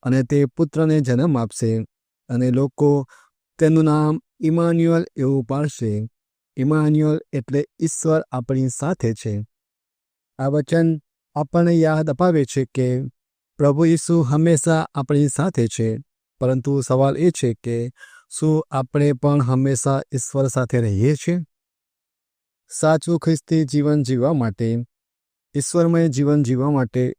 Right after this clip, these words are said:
શું જરૂરી છે? તો આજે આપણે એક વસ્તુ જાણવા મળે છે કે જેમ ઈશ્વર આપણી સાથે છે, તેમ આપણે પણ ઈશ્વર સાથે હોવું જોઈએ. પણ શું ખરેખરમાં આપણા જીવનમાં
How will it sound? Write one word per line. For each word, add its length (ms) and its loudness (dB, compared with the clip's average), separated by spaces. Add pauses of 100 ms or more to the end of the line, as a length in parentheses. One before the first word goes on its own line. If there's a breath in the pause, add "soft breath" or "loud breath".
(140)
શું 220 -4
જરૂરી 440 2
છે? 340 -4 (640)
તો 100 2
આજે 400 2 (540 soft breath)
આપણે 280 2
એક 140 0
વસ્તુ 280 0
જાણવા 320 2
મળે 260 4
છે 200 -2
કે 180 -2 (360)
જેમ 320 0 (160)
ઈશ્વર 360 -2 (160)
આપણી 300 -2
સાથે 400 -2
છે, 180 -2 (340)
તેમ 320 2 (460 soft breath)
આપણે 300 0
પણ 240 -2 (120)
ઈશ્વર 300 0
સાથે 380 -2
હોવું 420 0
જોઈએ. 380 2 (800)
પણ 180 2
શું 300 0
ખરેખરમાં 720 2
આપણા 220 2
જીવનમાં 640 2